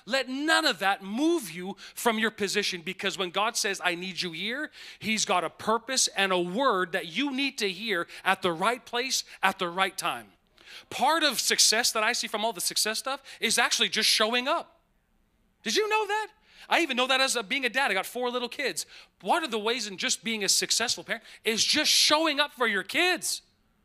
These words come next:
Even the fact that you came here on opening Sunday, after having a couple of weeks and a couple of crazy storms, "It's raining out, I don't feel like going anymore." Did the Lord say that? Lord have mercy. We wouldn't be having church ever in Alberta if it says, "If it snows, don't go to church."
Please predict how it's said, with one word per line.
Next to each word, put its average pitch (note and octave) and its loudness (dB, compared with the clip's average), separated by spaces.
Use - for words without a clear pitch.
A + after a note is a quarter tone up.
Even D#4 2
the C4 -2
fact C#4 0
that A#3 0
you C#4+ 0
came D4 -2
here A#3 0
on C#4 -4
opening D4+ 0
Sunday, G#3 -2
after B3+ 0
having C4 0
a G#3 0
couple C4+ -2
of B3+ -4
weeks C4 0
and G3+ -2
a F#3 -6
couple C4+ -2
of A3 -4
crazy A#3 -2
storms, F3 -2
"It's A#3 2
raining G#3 2
out, F#3+ 2
I G3 2
don't G#3+ -4
feel G3+ -2
like F3+ 0
going F3 -4
anymore." E3 -6
Did C4+ 2
the A#3+ 6
Lord A3+ 2
say G#4+ 4
that? A4 2
Lord D#4+ 2
have F4 2
mercy. A3 0
We D4+ 0
wouldn't F#4 -2
be D#4 4
having D4 2
church D4 -2
ever F4 2
in B3+ 6
Alberta A3+ 2
if G#3+ 0
it A3 -8
says, F#3 -2
"If E3+ -2
it B3 -2
snows, D4 2
don't E3 -4
go A3+ 2
to C4 0
church." D4+ 2